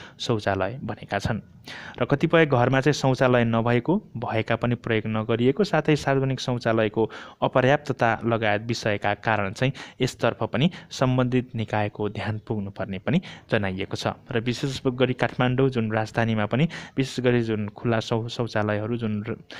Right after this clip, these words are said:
जुन खुला शौचालयहरूको बढी प्रयोग भएको पाइएको छ, जुन सार्वजनिक शौचालयहरू नहुँदाखेरि खुला स्थानमा शौच गर्ने जुन प्रवृत्तिहरू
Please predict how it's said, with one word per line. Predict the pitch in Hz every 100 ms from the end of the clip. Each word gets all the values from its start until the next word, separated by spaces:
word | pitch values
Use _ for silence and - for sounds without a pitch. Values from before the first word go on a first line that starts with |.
| - -
जुन | 131 107
खुला | - 120
शौचालयहरूको | 113 117 107 107 107 104 -
बढी | 117 110
प्रयोग | - 110 107 104
भएको | 104
पाइएको | 110 107 101
छ, | -
जुन | 147 123
सार्वजनिक | 117 131 120 120 120
शौचालयहरू | - 117 117 113 110 107 107
नहुँदाखेरि | 110 110 104 107 120 151 - -
खुला | - 139 143
स्थानमा | 135 143 135 135
शौच | - 127 117 113
गर्ने | 104 104
जुन | 104 101 -
प्रवृत्तिहरू | 107 104 - 104